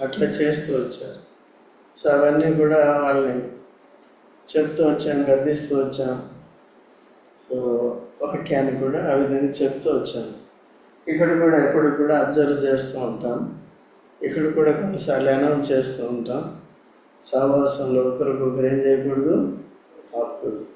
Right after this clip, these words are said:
ఉంటే మాకు తెలియచేయాలి అని చెప్తూ ఉంటాం. అందుకనే మీకు ఏదైనా ఇబ్బందులు ఉన్నప్పుడు కూడా మాకే చెప్పాలి. చెప్పినప్పుడు ప్రార్థన చేస్తాం.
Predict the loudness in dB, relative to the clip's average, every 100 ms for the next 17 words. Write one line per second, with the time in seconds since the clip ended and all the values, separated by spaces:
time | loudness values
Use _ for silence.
0 | -20 -20 _ _ -16 -8 -4 -2 2 2
1 | 0 -4 -12 -20 _ _ _ -12 -8 -8
2 | -2 0 2 0 -2 -4 -6 -6 -6 -4
3 | -2 -2 -2 -2 -4 -4 -6 -12 -14 -20
4 | -20 _ _ _ _ _ _ _ _ -8
5 | -2 0 2 4 4 6 4 4 4 4
6 | 4 4 4 2 2 4 4 2 2 0
7 | 2 2 2 0 0 0 0 0 -2 -6
8 | -6 -6 -8 -10 -12 -14 -8 -8 -4 -6
9 | -6 -8 -6 0 0 0 -2 0 0 -2
10 | -6 -8 -10